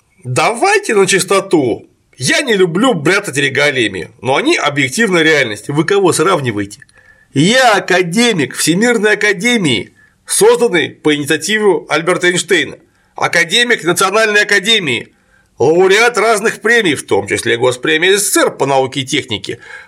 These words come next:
автор сотен работ, большинство из которых написал сам без авторов, автор более двадцати книг на разных языках, доктор наук и профессор с тридцатилетнего возраста.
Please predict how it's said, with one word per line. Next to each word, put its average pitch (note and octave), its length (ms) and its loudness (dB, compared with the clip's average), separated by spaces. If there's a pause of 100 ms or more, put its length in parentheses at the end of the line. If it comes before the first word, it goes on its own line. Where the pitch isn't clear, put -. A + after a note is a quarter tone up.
(120)
автор D3+ 440 2
сотен F#3 320 2
работ, G#3 460 2
большинство C3 800 0
из E3 120 0
которых F3 480 0
написал C#3 460 0
сам E3 280 0
без C3+ 220 -2
авторов, D#3+ 480 0 (400)
автор F3 460 2
более D3 260 2
двадцати B2+ 380 -2
книг A#3+ 240 -4
на F#3+ 100 2
разных C3+ 360 0
языках, C3 360 -2 (220)
доктор F3 500 0
наук D3 380 0
и F#3+ 120 -4
профессор D3+ 800 0 (280)
с - 100 -10
тридцатилетнего E3+ 640 0
возраста. C3 540 0